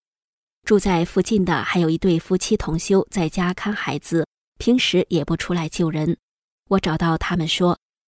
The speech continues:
：“也不能两个人在家都看孩子啊，你们俩出来一个吧。”正好我二姐又过来了，一个摩托车不够，我再借个三轮车，咱们一起出去救人。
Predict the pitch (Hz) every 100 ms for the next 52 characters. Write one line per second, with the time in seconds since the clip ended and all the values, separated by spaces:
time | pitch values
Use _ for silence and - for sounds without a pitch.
0 | _ - 202 214 220 240 160 139 208 160
1 | 170 185 160 196 190 226 - 254 247 -
2 | - - 175 160 - _ _ _ 202 185
3 | 202 208 165 170 254 220 165 151 - 190
4 | 165 147 - _ _ _ - 262 190 180
5 | 156 170 196 214 - 170 160 160 214 185
6 | 156 156 165 - _ _ _ _ - 190
7 | 202 175 175 175 180 - 214 196 160 202
8 | 180 - _ _ _ - 185 214 196 208
9 | 180 165 - 185 160 160 - 196 - _
10 | _ - 180 175 185 - 220 - 170 -
11 | 233 - 156 180 160 156 175